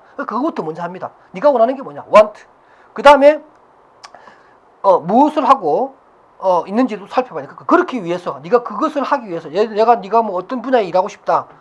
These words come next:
유통 쪽에서 일하고 싶다. 그럼 네가 유통 쪽에 일하기 쉽-, 하기 위해서는 지금 네가 어떤 것들을 준비하는가를 살펴봅니다.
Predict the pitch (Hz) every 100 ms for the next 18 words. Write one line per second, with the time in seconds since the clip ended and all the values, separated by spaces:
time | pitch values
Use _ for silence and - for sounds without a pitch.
0 | _ _ - 185 262 277 254 196 175 185
1 | - - 135 - _ _ - 277 233 269
2 | 214 - 294 330 294 233 190 208 226 226
3 | - 233 - - - - 165 - 202 214
4 | 180 233 247 269 - _ - 277 320 233
5 | 240 156 151 277 294 240 185 160 156 190
6 | 196 170 170 254 262 _ _ - 294 -
7 | 160 135 127 113